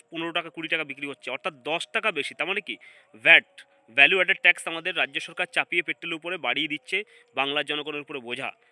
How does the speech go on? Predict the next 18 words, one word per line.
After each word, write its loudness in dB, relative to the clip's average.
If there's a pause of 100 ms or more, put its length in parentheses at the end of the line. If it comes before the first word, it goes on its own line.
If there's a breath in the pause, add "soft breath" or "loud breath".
(160 soft breath)
এবং -4
সেখান -2
থেকে -2
এই 2
সমস্ত -10
কিছু -16
দেওয়া -6
হচ্ছে। -18
তাহলে -8
তোমরা -10
বোঝো -6
বন্ধুরা, -20 (680 soft breath)
তোমার -4
পকেট -6
থেকে -4
টাকাটা -4
বের -4
হচ্ছে। -16